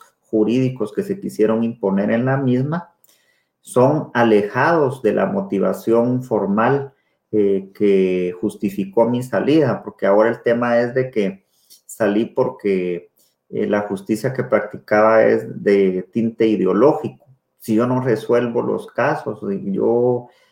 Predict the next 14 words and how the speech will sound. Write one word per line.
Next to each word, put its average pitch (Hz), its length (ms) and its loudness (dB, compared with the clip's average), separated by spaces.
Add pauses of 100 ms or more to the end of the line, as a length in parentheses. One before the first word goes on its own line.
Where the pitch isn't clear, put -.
(140)
el, 98 500 2
el 101 460 -2
trabajo 110 460 0
que 113 100 0
desempeñé 101 760 0
fue 131 640 0 (360)
en 104 120 -4
materia 107 460 2
de 117 140 2
dirección 110 500 0
de 117 80 2
las 117 240 -2
investigaciones, 110 1040 0
pasaron 110 640 -2